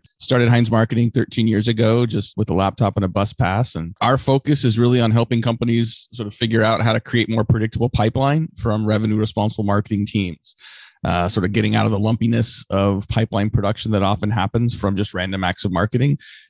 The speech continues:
and sort of implementing a real systematic approach to revenue responsible marketing that helps both sales and marketing teams work more closely together and generate more predictable, repeatable, and scalable pipeline and net new business.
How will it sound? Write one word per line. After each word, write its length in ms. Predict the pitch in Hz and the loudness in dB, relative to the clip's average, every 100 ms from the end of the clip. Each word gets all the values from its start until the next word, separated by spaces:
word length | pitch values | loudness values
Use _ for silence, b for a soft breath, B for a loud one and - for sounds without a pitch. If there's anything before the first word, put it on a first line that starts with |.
| - | -2
and 340 | 107 101 101 - | 2 2 2 2
sort 140 | 107 | 0
of 60 | 95 | 2
implementing 480 | 127 117 120 117 117 | 2 2 2 2 2
a 80 | |
real 180 | 107 104 | 2 0
systematic 840 | 110 - 120 - 117 104 107 107 - | -2 -4 -4 -2 -2 0 0 0 -2
approach 640 | 101 - 117 151 - - - _ _ _ | -2 0 2 0 -2 -18 -20 _ _ _
to 520 | - 120 113 113 113 | -2 0 2 0 -2
revenue 360 | 110 110 123 127 | -2 -2 2 2
responsible 420 | 120 123 120 120 | 2 0 0 0
marketing 440 | 117 113 117 147 | 0 0 -2 -2
that 100 | 123 | -2
helps 380 | 113 127 120 - _ | -2 -4 -6 -10 _
both 160 | 120 117 | -4 -2
sales 240 | 131 127 | -2 0
and 80 | 123 | 0
marketing 280 | 117 127 120 | 0 -2 -2
teams 220 | 120 110 | -2 0
work 160 | 120 - | -2 -2
more 100 | 120 | -6
closely 320 | 110 117 - | -2 -2 -2
together 380 | 110 98 92 135 | -4 -2 -2 0
and 180 | 110 107 - b b _ | 0 -4 -8 b b _
generate 340 | 127 123 127 | 0 2 2
more 140 | 123 113 | 0 0
predictable, 580 | - 110 131 - 139 139 | 0 0 -2 -2 0 0
repeatable, 540 | 120 - 131 127 120 | 0 0 -2 0 -2
and 140 | 117 | -4
scalable 1080 | 113 - - 131 151 143 123 92 92 110 151 | -6 -6 -4 0 2 2 -2 -4 -6 -6 -6
pipeline 540 | - 107 107 110 117 | -2 -2 0 0 2
and 100 | 110 | 2
net 140 | 107 - | 0 -2
new 100 | 110 | 0
business. 440 | 120 147 - - | -2 -4 -12 -20